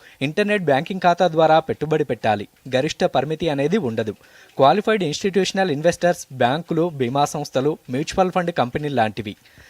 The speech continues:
వీరికి స్టాక్ మార్కెట్ మీద మంచి అవగాహన ఉంటుంది. మనం ఈ కంపెనీల్లో డబ్బులు పెడితే వాళ్ళు మన తరపున ఇన్వెస్ట్ చేస్తారు. పది కోట్ల కన్నా ఎక్కువ పెట్టుబడి పెట్టిన వారిని యాంకర్ ఇన్వెస్టర్లు అంటారు. కాగా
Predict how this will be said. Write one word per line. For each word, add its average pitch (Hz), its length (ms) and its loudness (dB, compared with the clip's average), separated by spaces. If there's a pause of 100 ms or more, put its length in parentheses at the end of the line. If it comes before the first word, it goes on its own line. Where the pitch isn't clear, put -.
(240)
వీరికి 165 360 -2
స్టాక్ 143 340 2
మార్కెట్ 190 300 -2
మీద 165 160 0
మంచి 156 400 -2
అవగాహన 151 460 0
ఉంటుంది. 107 440 -6 (440)
మనం 202 260 0
ఈ 190 120 0
కంపెనీల్లో 202 560 0
డబ్బులు 156 320 0
పెడితే 175 380 -2 (140)
వాళ్ళు 139 300 4
మన 143 240 -4
తరపున 185 340 -2
ఇన్వెస్ట్ 156 560 -2
చేస్తారు. 110 400 0 (380)
పది 147 180 4
కోట్ల 214 260 0
కన్నా 220 280 0
ఎక్కువ 190 240 0
పెట్టుబడి 185 400 0
పెట్టిన 175 280 -4
వారిని 170 400 2 (160)
యాంకర్ 131 360 0
ఇన్వెస్టర్లు 147 520 -2
అంటారు. 104 320 -2 (460)
కాగా 127 280 2